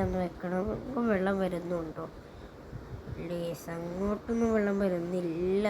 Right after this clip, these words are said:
എന്ന് വിചാരിക്കുന്നു. വെള്ളം വന്നാലും കുഴപ്പമില്ല. ഓഹോ, വെള്ളത്തിൽ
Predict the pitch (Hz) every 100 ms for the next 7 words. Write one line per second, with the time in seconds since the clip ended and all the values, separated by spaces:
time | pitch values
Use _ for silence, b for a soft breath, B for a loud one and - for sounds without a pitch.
0 | 190 190 202 202 208 190 180 185 196 202
1 | - 262 269 226 - - - - - -
2 | - - - - - 185 196 196 180 185
3 | 190 190 180 127 165 165 156 - - -
4 | - - - - - - - - - -
5 | - - - - 233 226 247 - 220 208
6 | 190 185 185 196 196 - - - - -
7 | - - - - - - - - - 190
8 | 185 190 214